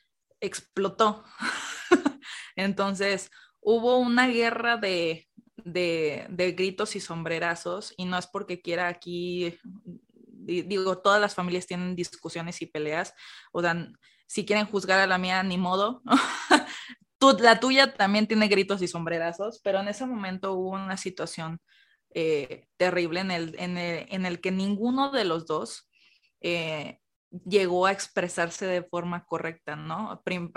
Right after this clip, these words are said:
principalmente ella cuando viene en esta actitud de que por supuesto está molesta y se entiende que está molesta, y en ese momento tenía la razón de estar molesta, pero no de la manera en cómo llegó. Ahora,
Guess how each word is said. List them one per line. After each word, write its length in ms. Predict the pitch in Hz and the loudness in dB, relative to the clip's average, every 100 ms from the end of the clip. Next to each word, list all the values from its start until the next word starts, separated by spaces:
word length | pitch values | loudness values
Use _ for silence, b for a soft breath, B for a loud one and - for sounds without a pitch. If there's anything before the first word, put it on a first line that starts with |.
| 180 185 | -6 -6
principalmente 960 | 180 190 196 202 208 214 208 214 214 B B B B | -6 -8 -6 -4 -2 -2 -4 -6 -8 B B B B
ella 380 | 180 185 202 196 | -2 0 0 -2
cuando 300 | 180 175 175 | -4 -2 -2
viene 500 | 190 185 190 196 196 | -2 -4 -4 -4 -4
en 140 | 175 | -6
esta 240 | 175 - 196 | -6 -8 -10
actitud 580 | - 185 - 180 180 185 | -8 -12 -8 -4 -2 -2
de 120 | 185 | -4
que 100 | 170 | -8
por 180 | 170 175 | -10 -12
supuesto 400 | - 175 - 202 | -8 -8 -8 -8
está 180 | 214 | -4
molesta 400 | 202 190 165 - | -2 -2 -4 -6
y 60 | 180 | -8
se 100 | 185 | -6
entiende 360 | 175 175 190 190 | -8 -8 -8 -10
que 80 | |
está 180 | 180 180 | -10 -8
molesta, 560 | 175 170 170 - 175 226 b b b _ | -6 -6 -8 -8 -12 -12 b b b _
y 320 | - 185 180 165 | -6 -4 -2 -4
en 200 | 185 196 | -2 -2
ese 160 | 208 | 0
momento 480 | 220 185 185 185 208 | -2 -2 -4 -4 -4
tenía 340 | 180 175 170 | -4 -4 -2
la 120 | 180 202 | -2 -2
razón 380 | 175 - 220 | -4 -4 -2
de 80 | 240 | -2
estar 240 | 240 185 185 | 0 -2 0
molesta, 640 | 180 165 160 - 180 247 _ _ _ - | -2 -6 -8 -8 -10 -10 _ _ _ -2
pero 200 | 208 202 | 0 2
no 140 | 196 | 4
de 100 | 208 | 4
la 120 | 202 | 4
manera 400 | 185 170 175 180 | 2 0 -2 -2
en 100 | 180 | -4
cómo 200 | 180 175 | -4 -4
llegó. 440 | 175 165 175 165 - | -4 -2 -2 -4 -4
Ahora, 420 | 170 170 160 151 | 0 2 0 -4